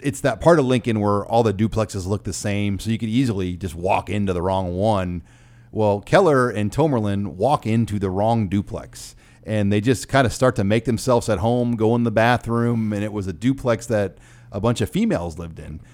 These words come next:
And the cops got called, everybody came, but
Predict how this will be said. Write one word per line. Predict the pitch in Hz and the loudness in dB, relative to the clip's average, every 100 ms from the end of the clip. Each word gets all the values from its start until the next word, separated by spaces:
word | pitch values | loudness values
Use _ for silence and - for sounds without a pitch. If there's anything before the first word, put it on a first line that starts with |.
| - - | -20 -4
And | 104 101 98 92 - - | 0 2 0 -4 -10 -10
the | 104 | -6
cops | - 151 147 - | -2 0 -2 -4
got | 151 135 - | -2 -2 -2
called, | 131 127 123 117 120 | 0 4 4 4 2
everybody | 117 143 127 120 | 0 0 -2 -2
came, | - 113 110 113 107 | -4 -6 -4 -2 0
but | 104 107 | -2 -4